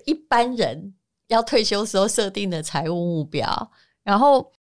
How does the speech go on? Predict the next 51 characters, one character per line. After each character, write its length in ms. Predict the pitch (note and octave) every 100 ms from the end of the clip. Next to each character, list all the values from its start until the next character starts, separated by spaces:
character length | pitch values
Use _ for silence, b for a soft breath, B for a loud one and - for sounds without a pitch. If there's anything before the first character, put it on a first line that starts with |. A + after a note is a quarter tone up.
| _ -
当 140 | B3
然 120 | C#4
我 200 | B3 D#3+
对 240 | F3 A#3 F#3+
影 100 | C3
剧 100 | F3
圈 200 | F#3+ F#3
有 160 | B2+
一 40 | D3
些 240 | D#3+ D#3
厌 240 | D#3+ D#3 D#3
倦， 260 | - C#3 D#3
这 100 | E3+
是 140 | D#3+
事 320 | - - D3
实， 320 | - - - -
然 80 | G3
后 180 | B3+ -
我 80 | A3+
也 140 | B3
找 160 | G#3 D3
不 100 | D#3+
到 160 | F#3+
提 240 | F#3 - D3+
升 240 | - E3+
的 80 | E3
方 280 | D#3+ E3 F3
法， 200 | - -
因 100 | G3+
为 40 |
你 80 | F3+
知 80 | F#3
道 140 | G3
就 200 | F#3+ A3
是 240 | F#3+ A3 - _ _
大 120 | - F4
家 80 |
也 40 | C4+
不 80 | -
想 220 | C#4+ F#3+
提 180 | G3 G3+
升 260 | A#3 A#3+
啊， 200 | B3 B3 - _
制 140 | - C#4
作 120 | C#4
会 120 | C#4
越 100 | C#4
来 160 | G#3+ A3
越 160 | A#3+
少 280 | A#3+ G#3 D#3
啊， 280 | D#3+ F#3 F#3+